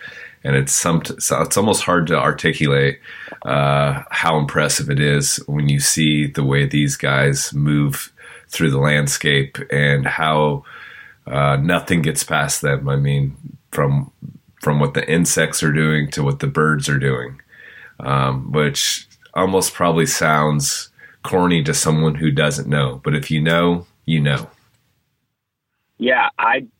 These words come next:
Speaker 2: did my first track and sign eval this weekend. Um, I had opportunities a long time ago, back in, like, two thousand and eight,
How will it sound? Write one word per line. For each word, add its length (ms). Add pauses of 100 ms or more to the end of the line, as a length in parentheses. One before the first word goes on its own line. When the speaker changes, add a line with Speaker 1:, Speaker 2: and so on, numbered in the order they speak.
Speaker 2:
did 180
my 240
first 280 (220)
track 320
and 200
sign 260
eval 480
this 220
weekend. 480 (640)
Um, 520
I 100
had 240
opportunities 760 (200)
a 60
long 300
time 280
ago, 240
back 300
in, 120
like, 160 (100)
two 120
thousand 380
and 120
eight, 300